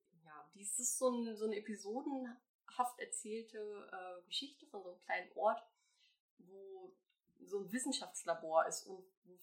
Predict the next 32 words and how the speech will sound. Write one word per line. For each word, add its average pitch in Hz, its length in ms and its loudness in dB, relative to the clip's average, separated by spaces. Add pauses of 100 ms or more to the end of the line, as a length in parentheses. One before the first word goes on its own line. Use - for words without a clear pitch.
(120)
viel 240 180 -4
mit 208 160 -2 (360)
fast - 260 -8
schon 208 140 0
Science 196 280 2
Fiction, - 440 -10
wo 175 200 -12
in 185 140 -10
der 180 100 -6
Landschaft 214 460 0 (100)
viele, 233 280 0
äh, 208 640 6
technische, 226 520 4
aber 180 280 6
sehr 196 260 -2 (120)
verrottete 202 760 0 (360)
Gegenstände 220 460 2
rumstehen. 170 600 -4 (100)
Und 185 140 -12
das 202 80 -14
ist - 240 -8
irgendwie 208 440 -6
ganz - 540 0
interessant 226 480 -2
gemacht. 185 360 0
Und 196 120 -10
das 180 100 -8
Spannende 262 400 0
an 180 140 0
dieser 170 180 -14
Serie 202 360 -6
ist, - 240 -6